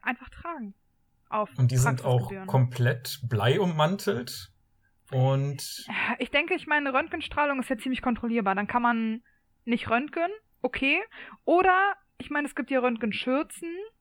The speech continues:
Speaker 1: Man könnte ja vielleicht so eine Extra-Large-Version für Schwangere machen,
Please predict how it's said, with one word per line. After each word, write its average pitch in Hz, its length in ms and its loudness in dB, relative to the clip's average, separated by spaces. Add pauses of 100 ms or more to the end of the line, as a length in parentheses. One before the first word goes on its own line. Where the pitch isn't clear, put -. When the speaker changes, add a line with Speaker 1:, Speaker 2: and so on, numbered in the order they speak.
(1080)
Speaker 1:
Man 240 160 0
könnte 311 240 2
ja 294 80 4
vielleicht 254 460 0
so 240 120 -8
eine 226 300 -2
Extra-Large-Version 208 1300 0
für 196 140 -12
Schwangere 196 540 -4
machen, 196 460 -10